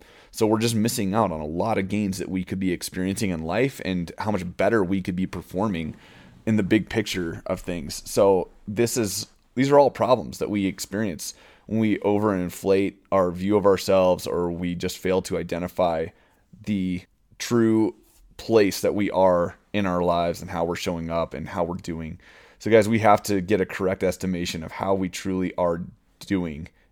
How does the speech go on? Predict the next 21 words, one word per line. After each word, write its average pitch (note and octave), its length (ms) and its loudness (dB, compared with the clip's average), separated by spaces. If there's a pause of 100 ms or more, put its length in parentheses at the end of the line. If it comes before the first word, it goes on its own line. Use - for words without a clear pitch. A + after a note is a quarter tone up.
(120)
in F#2+ 200 -2
life E2 440 -4 (120)
in F2+ 300 -4
a - 40 -10
variety F2+ 500 2
of D#2+ 80 -6
aspects. - 600 -10 (1800)
Why A2+ 260 8
do G#2+ 240 0
we G#2+ 160 2
overinflate E2+ 800 -2 (300)
our F#2 100 2
view F#2 220 -2
of E2 80 -6
ourselves? E2 400 -6
Why F#2 180 0
do A#2 60 2
we A#2+ 160 0
overestimate F#2 720 -2
our D2 80 -16
capabilities? D#2+ 800 -10